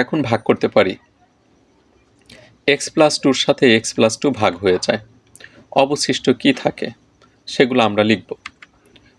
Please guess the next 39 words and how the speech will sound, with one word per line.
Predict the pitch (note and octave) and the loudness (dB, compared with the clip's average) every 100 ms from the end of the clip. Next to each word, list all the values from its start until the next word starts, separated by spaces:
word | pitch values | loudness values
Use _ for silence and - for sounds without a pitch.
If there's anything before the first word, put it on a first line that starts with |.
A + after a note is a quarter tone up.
| _ _ - | _ _ -4
এখানে | B2+ D3+ D3+ - - | 0 0 0 0 2
ওয়ানের | A#2+ C3+ - | 2 2 0
সাথে | D3 - D3 - | -2 2 2 4
এই | B2 C3+ | 2 0
উপরের | - A#2+ A2+ A2 - - _ _ - | 0 4 4 4 -4 -18 _ _ -12
কিছু | B2+ D3 C3 | -2 0 2
থাকে | C#3 C3+ | 0 2
না, | A2 B2 | 2 2
তাহলে | B2+ B2 | 2 2
উপরে | A#2 A2+ G#2+ | 2 4 6
ওয়ান | A#2+ - | 4 0
থাকবে, | G2+ F#2+ C3 - - _ - | 2 2 0 -4 -20 _ -2
আর | A#2 | 0
নিচে | B2 - D3+ - _ - _ C3 | 0 2 2 0 _ -20 _ -6
x | - - | -4 0
minus | C3+ C#3+ - | 0 0 0
two | C#3 | 2
into | C#3 D#3+ D#3+ | 2 4 4
এক্স | - - B2+ | 2 -2 -2
স্কয়ার | - C3+ - | 2 2 2
প্লাস | C#3 C3 | -2 0
টু | - A2+ | 0 0
এক্স | A2+ - | 0 0
প্লাস | A2+ B2+ - | 0 0 -2
ফোর | - - - _ _ _ - | -2 -2 -14 _ _ _ -4
এটা | C#3 B2+ - | 0 0 0
থাকে, | A2 A#2+ - - - _ - | -4 -6 -8 -20 -20 _ -2
আর | B2+ - | 0 2
এদিকে | D3 E3+ D#3+ D#3+ | 0 0 -2 -2
নিচে | F3 - | 0 2
ওয়ান | G2+ G#2 - | 2 2 -2
থাকে, | A2 G2+ | -2 0
আর | A#2 | 0
উপরে | D3 C#3 A#2+ | 0 0 0
আমরা | B2+ - | 0 -2
সূত্র | - - A2+ | -4 0 0
লিখতে | F#2+ - | 2 2
পারি। | G#2 F#2 - _ _ - _ _ _ D#3+ | 2 0 -4 _ _ -20 _ _ _ 2
এইটাকে | D#3+ F3 E3+ | 2 2 2